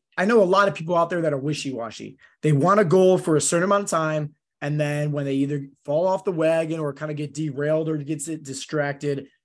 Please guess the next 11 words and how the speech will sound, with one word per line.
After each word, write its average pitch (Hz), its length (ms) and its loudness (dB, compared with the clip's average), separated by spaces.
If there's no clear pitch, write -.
they 160 60 -4
switch 226 260 -6
up - 100 0
their 170 100 -4
goals. 147 580 -6
Well, 147 160 -14
we 165 160 -8
can't 220 360 -6
be 175 120 -2
doing 135 360 -2
that, 95 220 -10